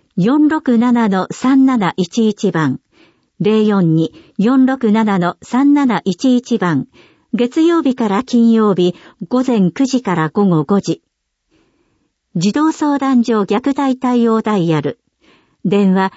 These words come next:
一八九一早く。電話一八九一早く。二十四時間受付。緊急時、警察、電話百当番。電話百当番。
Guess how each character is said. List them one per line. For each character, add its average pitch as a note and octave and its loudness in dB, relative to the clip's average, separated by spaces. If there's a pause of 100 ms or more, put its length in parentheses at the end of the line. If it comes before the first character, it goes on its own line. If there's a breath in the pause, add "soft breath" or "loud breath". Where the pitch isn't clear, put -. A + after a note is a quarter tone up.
(180 soft breath)
一 D4+ -2
八 - -8
九 E3 0 (180)
一 B3+ -4
早 G3+ -2
く。 - -6 (560 soft breath)
電 F#3+ 0
話 F3 -2
一 A3+ -2
八 B3 -4 (200)
九 E3 0
一 - -4
早 A3 -2
く。 - -6 (340 soft breath)
二 D4 4
十 C4+ 0
四 G3 0
時 C#4 -2
間 G#3 -2
受 E3 -2
付。 - -8 (1600)
緊 C#4 4
急 B3+ 2
時、 - -4 (420 soft breath)
警 B3 0
察、 A3+ -4 (300 soft breath)
電 G#3+ 2
話 G3 -2 (160 soft breath)
百 - -6
当 A#3 -2
番。 C#3 -4 (840)
電 F3+ 0
話 E3 -2
百 - -8
当 G3+ -2
番。 C#3 -4